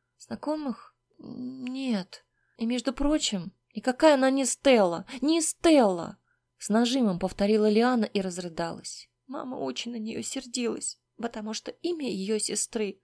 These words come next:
Сакварелла, любимая. А тётка решила, что для Москвы это имя не подходит. Сев рядом, Елена обняла девушку,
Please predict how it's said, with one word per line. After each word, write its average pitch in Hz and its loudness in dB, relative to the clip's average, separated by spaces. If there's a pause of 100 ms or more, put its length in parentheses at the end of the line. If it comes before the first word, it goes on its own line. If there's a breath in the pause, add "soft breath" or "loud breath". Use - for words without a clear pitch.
(120)
Сакварелла, 269 2 (180)
любимая. 254 4 (260 soft breath)
А 196 -4
тётка 277 -6
решила, 214 -2
что - -4
для 220 0
Москвы 214 -2 (100)
это - -2
имя 285 -2
не 262 -4
подходит. - -4 (280)
Сев - 0
рядом, 220 2 (120)
Елена 247 2
обняла 220 2
девушку, 180 -8